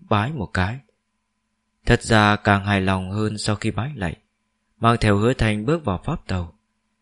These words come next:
Về phần Đình Tuyết còn đang tu hành, hiển nhiên thiên tư của nàng có chút tầm thường, cho nên cho dù có hồn châu trợ giúp, nhưng khó khăn mở ra pháp khiếu vẫn không nhỏ. Thời gian học tập của Hứa Thanh và Thất gia chậm rãi trôi qua.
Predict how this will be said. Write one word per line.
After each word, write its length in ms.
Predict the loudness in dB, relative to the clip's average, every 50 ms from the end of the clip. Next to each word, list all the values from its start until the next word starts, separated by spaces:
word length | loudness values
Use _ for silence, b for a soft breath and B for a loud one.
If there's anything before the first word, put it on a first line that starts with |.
| _ _ _ 2
Về 180 | 4 4 4
phần 240 | 6 4 2 2 2
Đình 180 | 0 0 0 -2
Tuyết 240 | -2 -2 -4 -4 -2
còn 140 | -2 -2 0
đang 180 | 0 0 -2 -2
tu 160 | -4 -6 -6 -6
hành, 280 | -6 -8 -8 -8 -10 -16 _ _ _ _ _ _ _ _ _ _ _ _
hiển 240 | 0 2 2 2 4
nhiên 300 | 4 4 4 4 2 2
thiên 220 | 2 2 2 2
tư 140 | 0 -2 0
của 140 | 2 0 0
nàng 280 | 2 2 2 0 0
có 100 | -2 -4
chút 200 | -4 -4 -4 -2 -2
tầm 220 | -2 -2 -2 -2
thường, 320 | -2 -2 -2 -2 -2 -6 -10 b b b b b b b b b 4
cho 160 | 6 6 6
nên 300 | 6 4 4 2 0 0
cho 160 | 0 0 0
dù 220 | 2 2 2 2
có 140 | 2 2 2
hồn 200 | 2 2 0 0
châu 200 | -2 -2 -4 -4
trợ 220 | -2 -2 -4 -4 -2
giúp, 260 | -2 -2 -2 -2 -4 _ _ _ _ _ _ _ _ _
nhưng 200 | -2 0 0 2
khó 160 | 2 2 0 2
khăn 300 | 2 2 2 2 2 2
mở 160 | 2 2 2
ra 200 | 2 2 2 2
pháp 220 | 0 -2 -4 -4
khiếu 320 | -2 0 0 2 2 0 0
vẫn 160 | 0 -2 -2 -2
không 220 | -4 -6 -4 -4
nhỏ. 340 | -4 -4 -4 -4 -8 -14 -20 _ _ _ _ _ _ _ _ _ _ _ _ _ _ 4
Thời 140 | 4 4
gian 180 | 6 4 2 2
học 220 | 0 0 -2 0 0
tập 160 | 0 0 0 2
của 140 | 2 0 2
Hứa 160 | 2 2 0
Thanh 280 | 2 0 0 -2 -2 -2
và 120 | -4 -2
Thất 200 | 0 0 -2 -2
gia 380 | -2 -2 -2 -2 -2 -4 -8 -10 _
chậm 200 | -2 -2 -2 0
rãi 180 | -2 -2 -2 -2
trôi 180 | -2 -2 -2 -2
qua. 320 | 0 0 0 0 -2 -4